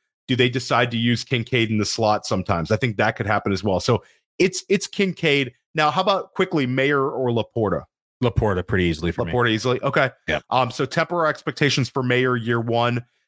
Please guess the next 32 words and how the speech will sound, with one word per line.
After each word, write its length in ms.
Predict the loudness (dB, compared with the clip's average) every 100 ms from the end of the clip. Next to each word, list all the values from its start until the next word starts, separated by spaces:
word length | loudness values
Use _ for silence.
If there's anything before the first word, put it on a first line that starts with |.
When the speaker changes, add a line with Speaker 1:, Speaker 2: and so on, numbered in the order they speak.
| _
Speaker 2:
Yeah. 100 | -2
Speaker 1:
And 80 | 0
I 40 |
think 160 | 0 0
this 160 | -2 -2
is 80 |
important 480 | -2 -2 0 0 0
that 160 | -2 0
Dynasty 380 | 0 0 -2 -2
people 240 | 0 0
listen 240 | 0 0
to 40 | 0
Billy 280 | 0 2 2
on 100 | 0
this 180 | -2
one, 200 | -2 -2
because 500 | -2 0 2 2 0 -10 _ _ _ _
if 160 | -2 0
you're 80 | -2
drafting 560 | 0 0 0 -2 -2
Mayer, 300 | 2 2 2
you're 120 | 0
gonna 200 | 0 0 -2 -2
have 200 | -2 -2
to 60 |
draft 340 | -2 0 0 0
him, 160 | 0 0
uh, 220 | 0 0 0
oftentimes 680 | 0 0 -2 -2 0 0 -2
ahead 240 | 0 0
of 100 | 0
Laporta. 560 | -4 -4 -2 0 0